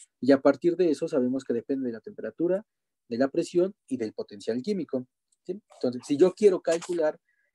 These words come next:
el cambio total de esta ecuación, ¿sí? Entonces, sumo los cambios parciales con cada una de estas, eh, estas,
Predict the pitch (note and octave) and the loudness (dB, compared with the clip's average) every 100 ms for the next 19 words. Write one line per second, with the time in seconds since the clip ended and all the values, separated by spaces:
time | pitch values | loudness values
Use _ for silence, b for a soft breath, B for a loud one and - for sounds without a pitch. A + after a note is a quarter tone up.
0 | - B2+ B2+ F3 F3+ F3+ E3+ D3 F3+ E3 | -6 -4 0 -2 0 -2 -2 -2 0 0
1 | D3+ _ _ _ - B2+ B2+ D3 F3 E3 | -2 _ _ _ -6 -4 -4 -2 -4 -4
2 | G3 F#3 B3 _ _ _ C3+ B2+ B2+ C#3 | -6 -6 -12 _ _ _ -14 -10 -2 -2
3 | F3 _ b _ - - G#3 D#3+ D#3 - | -2 _ b _ -10 -2 0 0 -2 2
4 | C3+ - F3+ E3+ F3 F3 - F#3+ F3 F#3 | 0 0 -4 -4 -4 -6 -2 -2 0 -2
5 | D3 D#3+ - A#2+ - D3+ D3 B2+ B2 B2+ | -2 -4 -6 -4 0 2 2 0 -2 -4
6 | A2+ G#2+ - C3+ C#3+ _ _ _ _ - | -6 -10 -4 -4 -6 _ _ _ _ -12
7 | A2 G#2+ G2 - B2+ - B2+ | -8 -6 -6 -8 -8 -4 -4